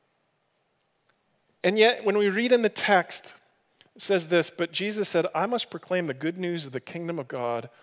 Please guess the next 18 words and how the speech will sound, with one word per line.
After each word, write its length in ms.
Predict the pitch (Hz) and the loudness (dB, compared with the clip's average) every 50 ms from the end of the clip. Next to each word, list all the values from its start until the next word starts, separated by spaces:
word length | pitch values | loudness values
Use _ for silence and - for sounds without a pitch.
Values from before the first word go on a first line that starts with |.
| _ _ _ _ _ _ _ _ _ - | _ _ _ _ _ _ _ _ _ -14
to 240 | - - 196 196 180 | -10 -8 -6 -6 -2
the 240 | 147 147 143 156 - - | -2 -2 -2 -2 -2 0
other 320 | 170 180 185 220 214 214 | 0 2 2 2 2 0
towns 580 | 214 - - - 165 165 170 170 165 156 147 - - | -2 -4 -6 -6 -4 -4 -4 -4 -6 -6 -8 -10 -6
also, 640 | - 135 143 143 - - - - 120 117 117 117 123 _ - - - - _ _ - | -2 0 0 0 -2 -4 -6 -6 -6 -6 -6 -8 -14 _ -20 -20 -20 -20 _ _ -14
because 380 | - - - 156 139 123 123 120 117 117 | -12 -6 -2 -2 -2 -2 -4 -12 -6 2
that 420 | 143 185 277 233 208 143 - - - | 2 2 4 4 0 0 -2 -6 -6
is 180 | - 131 120 120 | -6 -6 -6 -4
why 360 | 117 117 120 120 131 127 131 | -6 -4 -2 -2 -2 -2 -2
I 140 | 123 120 123 | -2 -4 -4
was 180 | 113 113 110 - | -4 -6 -8 -10
sent.'" 500 | - - - 117 110 101 98 - - - _ _ _ _ _ _ _ _ _ _ _ _ _ _ _ _ _ _ _ _ _ _ _ _ _ _ _ _ _ - _ _ _ _ - - - - _ - | -10 -8 -8 -10 -10 -12 -14 -20 -20 -20 _ _ _ _ _ _ _ _ _ _ _ _ _ _ _ _ _ _ _ _ _ _ _ _ _ _ _ _ _ -20 _ _ _ _ -20 -20 -20 -20 _ -4
He 80 | 175 | 0
doesn't 260 | 165 226 247 269 277 | 2 2 2 2 0
stay 260 | - - - 220 208 202 | 0 2 2 4 4 4
where 160 | 185 175 160 | 4 4 4
it's 160 | 147 - - | 2 0 -2
comfortable. 640 | - - 165 160 160 - - 120 110 101 95 110 - | -4 -2 -2 -2 -2 -4 -8 -8 -8 -10 -14 -14 -16